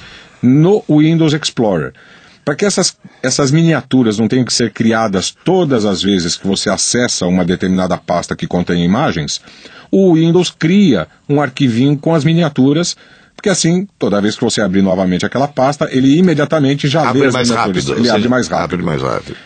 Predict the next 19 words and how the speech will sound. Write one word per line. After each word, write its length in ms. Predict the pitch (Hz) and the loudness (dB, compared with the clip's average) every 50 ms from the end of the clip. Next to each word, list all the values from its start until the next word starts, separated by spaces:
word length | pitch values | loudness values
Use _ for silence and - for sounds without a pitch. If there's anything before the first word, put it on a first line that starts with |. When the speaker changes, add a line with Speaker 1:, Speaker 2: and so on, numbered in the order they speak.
| - _ | -6 _
Speaker 1:
Então, 400 | 123 123 - 147 151 165 165 - - | -4 -2 0 0 0 0 -2 -2 0
esse 300 | 139 147 156 - - 120 | 0 0 0 0 -2 -2
thumbs, 560 | - - 143 170 139 98 80 - - - - - - _ _ _ _ - | 0 0 0 2 2 0 0 -2 -4 -6 -10 -14 -20 _ _ _ _ -2
no 140 | 117 127 | 0 0
seu 300 | 123 - - 180 196 175 165 | 0 0 0 2 2 2 2
M-, 120 | 143 120 104 120 - - - | 2 0 -2 -4 -8 -4 -2
M 240 | 101 101 107 104 | 0 2 2 2
P 120 | - - 95 | 0 -2 -4
quatro 360 | - 123 131 147 165 - - | -2 -2 -2 -2 -2 -2 -2
não 160 | 143 143 139 127 | 0 0 0 0
tem 280 | 135 143 139 151 151 151 - _ _ _ _ | -2 -2 -2 -2 -4 -6 -12 _ _ _ _
o 60 | 131 | 0
menor 320 | 143 147 143 156 165 170 | 2 2 2 2 2 2
efeito. 460 | 175 151 - - 113 95 85 - - 80 | 2 0 -2 -2 -2 -2 -2 -2 -4 -4
Se 60 | - | -2
você 220 | 92 - - 110 | -2 -2 -2 -4
quiser 380 | - - 113 98 101 110 101 90 | -2 -2 0 0 0 -2 0 0
não 260 | 110 135 170 196 180 | 2 2 4 2 2
copiá-lo, 800 | - - 151 127 - - 101 95 101 110 123 135 147 160 180 196 | 0 0 -4 -4 -2 -2 0 0 2 2 0 0 0 0 -2 -2